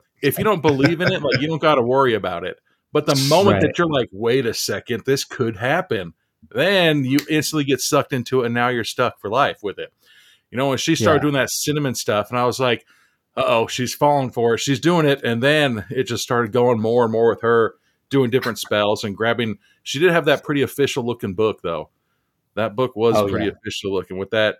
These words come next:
Speaker 1: the hide on it and the pages and everything like that.
Speaker 2: Right.
Speaker 1: Yeah. So when she
Speaker 2: Yeah.
Speaker 1: started doing that, I instantly was like, "Oh, dude, this is gonna pull me in, and I'm gonna end up having to go buy a goddamn witch book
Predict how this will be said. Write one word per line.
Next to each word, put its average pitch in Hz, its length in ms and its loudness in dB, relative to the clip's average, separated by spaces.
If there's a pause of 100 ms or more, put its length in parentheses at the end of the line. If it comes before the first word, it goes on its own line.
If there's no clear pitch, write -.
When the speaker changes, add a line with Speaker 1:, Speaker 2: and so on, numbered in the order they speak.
Speaker 1:
the 95 400 -6
hide 123 440 0
on 131 200 0
it 135 180 -2
and 107 140 -4
the 95 60 -8
pages 123 440 -6
and 139 40 -2
everything 131 220 -2
like 123 80 -6
that. 139 340 0 (760)
Speaker 2:
Right. 95 280 -4
Speaker 1:
Yeah. 104 160 -2 (200)
So 120 180 -4
when 113 100 2
she 95 60 0
Speaker 2:
Yeah. 101 60 0
Speaker 1:
started 143 240 2
doing 131 120 -2
that, 127 100 2
I 120 160 2
instantly 127 360 -4
was 110 180 -4
like, 107 240 -2
"Oh, 104 360 0
dude, 110 280 -4
this 107 180 -6
is 98 80 -8
gonna 104 160 -4
pull 120 240 -2
me 110 260 -2
in, 107 140 0
and 104 100 -4
I'm 107 100 0
gonna 110 140 -2
end 107 180 -4
up 104 160 -4
having 110 200 -4
to 95 80 -8
go 107 160 -2
buy 101 200 0
a 95 80 -2
goddamn 107 420 -2
witch 120 260 -6
book 104 300 -4